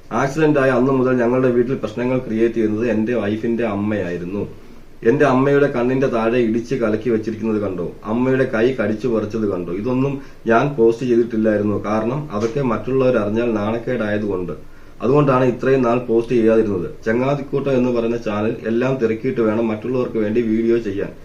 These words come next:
എന്റെ പഞ്ചായത്തിലെ വാർഡ് മെമ്പറും എന്റെ നാട്ടുകാർക്കും അറിയാം എന്റെ വീട്ടിൽ ആരാണ് പ്രശ്നം ക്രിയേറ്റ് ചെയ്തത് എന്ന്,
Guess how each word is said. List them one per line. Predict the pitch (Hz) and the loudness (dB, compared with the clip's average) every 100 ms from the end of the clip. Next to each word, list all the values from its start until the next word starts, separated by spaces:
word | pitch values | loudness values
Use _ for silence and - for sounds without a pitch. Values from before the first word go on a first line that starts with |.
| - - - | -20 -18 -4
എന്റെ | 113 127 | 0 2
പഞ്ചായത്തിലെ | 143 117 120 127 127 135 | 2 2 2 2 2 2
വാർഡ് | 110 107 123 | 2 0 0
മെമ്പറും | 135 123 110 107 147 - | 0 0 2 0 -2 -4
എന്റെ | 107 123 | -2 -2
നാട്ടുകാർക്കും | 117 107 110 123 127 131 120 | 0 -2 -2 -2 -2 -2 -2
അറിയാം | 104 104 147 151 - | -2 -2 -4 -6 -4
എന്റെ | 113 127 | -2 0
വീട്ടിൽ | 120 110 110 120 | 0 0 0 0
ആരാണ് | 101 110 110 113 110 | 0 0 0 -2 -4
പ്രശ്നം | 98 113 120 | -6 -4 -2
ക്രിയേറ്റ് | 104 104 110 110 | -2 0 0 -2
ചെയ്തത് | 101 98 98 98 | -6 -4 -4 -4
എന്ന്, | 90 | -4